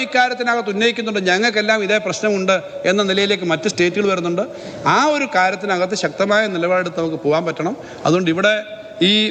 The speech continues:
പ്രമേയത്തിൻ്റെ ഭാഗമായിട്ട് ഇപ്പോൾ ചർച്ച ചെയ്തപ്പോൾ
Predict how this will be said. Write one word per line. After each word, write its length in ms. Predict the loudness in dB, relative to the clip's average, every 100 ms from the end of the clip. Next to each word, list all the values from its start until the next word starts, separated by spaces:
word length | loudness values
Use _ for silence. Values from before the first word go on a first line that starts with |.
| 0
പ്രമേയത്തിൻ്റെ 500 | 2 2 2 2 2 2
ഭാഗമായിട്ട് 580 | 0 2 0 0 0 -2 -2 -8 -14 -14 -12 -2 0
ഇപ്പോൾ 140 | 2 0
ചർച്ച 180 | 0 0
ചെയ്തപ്പോൾ 280 | 0 0